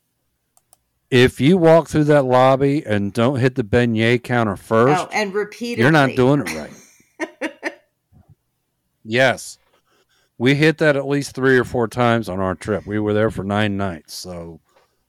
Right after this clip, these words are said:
Speaker 1: we had plenty of occasions to get some beignets. If you're hungry, the Sassagoula Float Works is the food court. And when you go in there, you can actually see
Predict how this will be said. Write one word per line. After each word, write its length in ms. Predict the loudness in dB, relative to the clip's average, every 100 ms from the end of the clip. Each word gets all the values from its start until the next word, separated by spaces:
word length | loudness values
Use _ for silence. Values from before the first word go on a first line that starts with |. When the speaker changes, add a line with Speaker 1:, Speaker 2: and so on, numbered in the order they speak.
| _
Speaker 1:
we 100 | -10
had 200 | -10 -10
plenty 400 | -10 -6 -2 -2
of 120 | -2
occasions 720 | -6 -10 -8 -8 -10 -16 -18 -20
to 100 | -20
get 200 | -18 -16
some 200 | -16 -14
beignets. 720 | -12 -10 -12 -14 _ -20 -20 _ _ _ _ _ _ _ _ _ _ _
If 240 | -2 0
you're 160 | 2 2
hungry, 380 | 4 2 4 2
the 100 | 2
Sassagoula 680 | -2 -2 -2 -4 -2 -2 -2
Float 320 | -2 -2 0
Works 440 | -2 -2 -6 -14 -12
is 240 | -8 -8
the 80 | -10
food 300 | -6 -4 -4
court. 340 | 0 0 0 -6 _ _ _ _ _ _ _ _ _ _ -4
And 160 | 0
when 160 | 2 2
you 100 | 2
go 240 | 2 2
in 180 | 2 0
there, 280 | -2 0 -2
you 180 | -6 -12
can 200 | -8 -6
actually 480 | -6 -8 -6 -4 -4
see 640 | -6 -6 -6 -6 -8